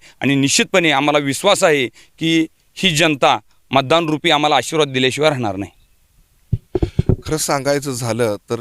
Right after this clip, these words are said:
Speaker 2: शहाजी बापूंनी दादा लवटेंच्या माध्यमातून या भागामध्ये रस्ते जोडत जोडत लोकांची मनं जोडलेली आहेत.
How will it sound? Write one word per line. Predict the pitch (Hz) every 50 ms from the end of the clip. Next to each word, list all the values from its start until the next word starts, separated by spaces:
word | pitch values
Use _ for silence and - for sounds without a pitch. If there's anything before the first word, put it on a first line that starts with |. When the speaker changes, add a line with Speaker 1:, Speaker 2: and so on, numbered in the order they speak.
| 113
Speaker 2:
शहाजी | - - - 135 117 107 104 113 143 143
बापूंनी | 135 143 127 - _ 117 120 120 117 107 98 - _ _ _ _ _ _ _ _ _
दादा | 104 107 123 120 120 113 127 131
लवटेंच्या | 131 127 120 110 - - 120 120 113 - 127 123
माध्यमातून | 120 123 117 101 85 90 110 107 107 104 - 107 104
या | 104 104 104
भागामध्ये | 101 95 98 92 92 95 104 101 101 92 82 87 76 - _ _ _ _ _ _ -
रस्ते | 101 113 123 120 - - - 160 156
जोडत | 139 147 143 127 117 120
जोडत | 107 107 120 117 107 104 - _ _ _ _ -
लोकांची | 107 110 110 104 - - 107 107 101 - - 110
मनं | 104 98 92 98 98 101
जोडलेली | 101 90 95 98 85 80 87 90 82 80
आहेत. | 80 78